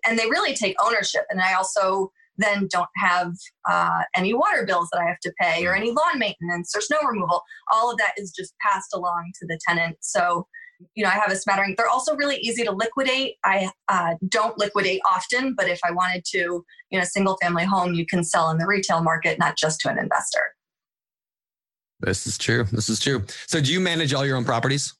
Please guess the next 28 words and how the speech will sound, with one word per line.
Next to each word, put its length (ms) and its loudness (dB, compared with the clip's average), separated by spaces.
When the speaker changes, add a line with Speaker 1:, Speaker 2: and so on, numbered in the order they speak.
Speaker 1:
I 140 2
do. 600 0
Yeah. 460 0
Um, 140 2
Speaker 2:
All 60 2
right. 160 0
Speaker 1:
and 400 0
so 220 -2
I, 260 0
I 100 2
have 300 0
a 60 -8
virtual 320 -2
assistant 640 -2
who 140 2
I 520 2
use 320 -2
a 80 2
lot, 320 2
but 100 0
I 60 2
also 320 -2
have 160 0
a, 180 -2
a 200 0
pretty 420 -2
robust, 800 0
um, 540 0